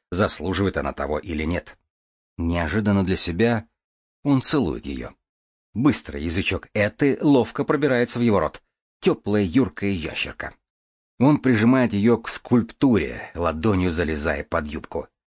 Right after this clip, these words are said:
«Ко мне нельзя», говорит она, отстранившись. «Не пустит, и там Молли». «А здесь?» спрашивает он, пытаясь развернуть ее и попутно расстегивая штаны. «Нет, холодно. Давай лучше к тебе».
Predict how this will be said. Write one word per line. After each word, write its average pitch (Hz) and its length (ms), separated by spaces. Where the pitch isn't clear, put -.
«Ко 123 140
мне 117 220
нельзя», 85 460
говорит 85 300
она, 80 220
отстранившись. 78 680
«Не 190 140
пустит, - 540
и 135 80
там 160 240
Молли». 85 440
«А 101 160
здесь?» 123 580
спрашивает 85 600
он, 120 240
пытаясь 120 480
развернуть 90 500
ее 90 240
и 104 140
попутно 90 500
расстегивая 80 500
штаны. 78 360
«Нет, 139 340
холодно. 82 520
Давай 151 180
лучше 92 240
к - 60
тебе». 78 240